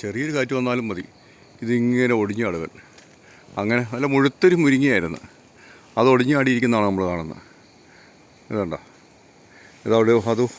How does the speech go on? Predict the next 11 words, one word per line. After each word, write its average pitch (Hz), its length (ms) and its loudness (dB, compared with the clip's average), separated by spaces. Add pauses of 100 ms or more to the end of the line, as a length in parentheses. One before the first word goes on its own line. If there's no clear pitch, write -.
(160)
ഒടിഞ്ഞ് 117 260 4 (140)
ഇത്രയും 143 260 0
പൊക്കത്ത് 147 300 4
വെച്ചത് 143 240 2
ഒടിഞ്ഞ് 131 280 0
ആടിയതിന് 139 300 0
ശേഷം 139 200 -2 (340)
അതിൻ്റെ 123 240 -6
ബാക്കി 117 320 0
ഭാഗമാണ് 110 340 2
നമ്മൾ 87 160 -8